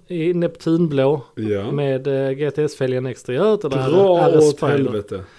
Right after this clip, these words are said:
Speaker 1: Eh, vi har kastat på skäliga saker på den här bilen.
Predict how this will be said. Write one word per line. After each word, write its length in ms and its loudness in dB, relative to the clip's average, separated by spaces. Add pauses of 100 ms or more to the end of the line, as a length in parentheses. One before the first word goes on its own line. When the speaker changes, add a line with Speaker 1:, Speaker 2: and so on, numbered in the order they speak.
(400)
Speaker 1:
Eh, 320 4
vi 140 4
har 140 4
kastat 320 2
på 340 2 (120)
skäliga 600 2
saker 300 -2
på 80 -8
den 80 0
här 80 2
bilen. 320 0